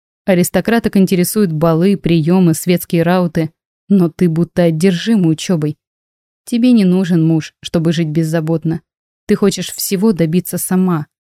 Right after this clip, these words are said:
«Ты меня совсем не знаешь». Внутри всё сжалось. Слишком близко подобрался он к истине. «Я видел твои документы».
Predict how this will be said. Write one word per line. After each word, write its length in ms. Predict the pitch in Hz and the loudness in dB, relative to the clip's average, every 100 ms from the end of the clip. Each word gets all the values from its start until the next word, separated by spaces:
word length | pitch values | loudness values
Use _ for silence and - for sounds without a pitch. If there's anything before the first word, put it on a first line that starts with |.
| _ _ _ _ _ _ _ | _ _ _ _ _ _ _
«Ты 140 | 302 | 2
меня 240 | 247 180 165 | 4 4 2
совсем 460 | - - - 302 | -2 -6 -2 2
не 100 | 208 | 2
знаешь». 540 | 180 202 208 175 165 - _ _ _ _ _ - | 0 -2 -2 -2 -4 -10 _ _ _ _ _ -8
Внутри 460 | 165 175 165 233 | 0 0 0 -4
всё 200 | - - | -4 -6
сжалось. 540 | 180 175 208 175 151 - _ _ _ | -2 -2 -2 -4 -8 -16 _ _ _
Слишком 480 | - 185 - 180 170 | -2 -2 0 0 2
близко 320 | 196 208 165 | 2 0 -4
подобрался 600 | 156 156 175 196 - 175 | -4 -2 0 -2 -2 -2
он 100 | 165 | -2
к 160 | - | -2
истине. 460 | 202 - 170 160 160 _ _ _ _ _ _ _ - | -4 -4 -4 -4 -6 _ _ _ _ _ _ _ -2
«Я 220 | 175 180 | 0 2
видел 280 | 214 214 202 | 0 -2 -4
твои 280 | 202 196 | -2 -2
документы». 640 | 190 202 214 208 156 151 160 | -2 0 2 2 0 -4 -12